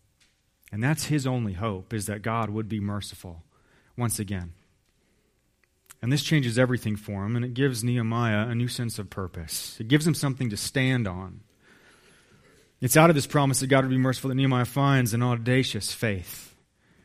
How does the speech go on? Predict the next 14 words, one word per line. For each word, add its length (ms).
that 80
makes 260
audacious 600
requests. 800
And 80
he 40
recognizes 520
that 80
God's 340
mercy 400
was 180
evidence 460
of 80
his 100